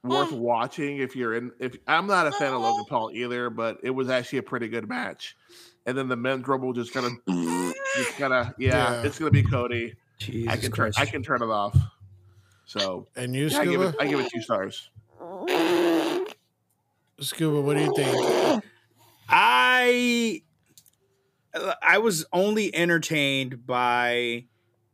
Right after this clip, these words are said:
Speaker 3: the Women's Rumble and the K O match. Um, those, those are the only two things that I was, that, that I was interested the entire time. Like, I, I, I, I'm gonna have to give it,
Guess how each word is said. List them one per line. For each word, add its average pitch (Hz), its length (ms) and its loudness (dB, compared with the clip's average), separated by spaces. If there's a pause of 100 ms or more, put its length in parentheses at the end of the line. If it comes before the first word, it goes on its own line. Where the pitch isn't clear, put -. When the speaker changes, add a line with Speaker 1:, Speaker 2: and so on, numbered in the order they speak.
(160)
Speaker 3:
the 127 880 -2
Women's 143 440 -2
Rumble 135 460 0 (100)
and 123 400 -4
the 120 560 -4
K 131 280 -2
O 123 220 -4
match. 113 600 -6 (680)
Um, 123 500 0 (120)
those, 143 300 -2
those 151 200 -4
are 180 80 2
the 180 60 -2
only 202 140 -4
two 196 160 -10
things 196 300 -4
that 180 100 2
I 190 60 2
was, 185 200 -6
that, 156 320 -4
that 143 120 -4
I 156 60 0
was 165 180 -4
interested 175 580 -6
the 135 140 -4
entire 156 440 -4
time. 180 400 -4
Like, 127 300 -4 (600)
I, 147 260 0
I, 143 240 -2
I, 151 120 -2 (1080)
I'm 123 100 -14
gonna 175 220 2
have 165 240 0
to 175 80 -8
give 151 280 -2
it, 156 240 0